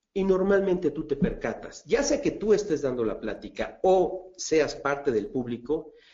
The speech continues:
te vas dando cuenta cuando la charla va a finalizar,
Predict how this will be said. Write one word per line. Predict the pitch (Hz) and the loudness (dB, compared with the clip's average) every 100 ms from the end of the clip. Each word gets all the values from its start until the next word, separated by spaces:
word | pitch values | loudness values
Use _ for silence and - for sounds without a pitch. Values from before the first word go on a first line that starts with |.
| - _ | -20 _
te | 156 | 2
vas | 208 226 | 4 4
dando | 220 196 | 4 2
cuenta | 202 196 190 165 | 0 0 0 0
cuando | 151 127 120 117 | -2 0 -2 -2
la | 135 123 | 0 0
charla | - 185 214 180 | 0 0 2 2
va | 175 | 0
a | |
finalizar, | 175 147 110 101 113 139 - | 0 0 0 -4 -4 -4 -6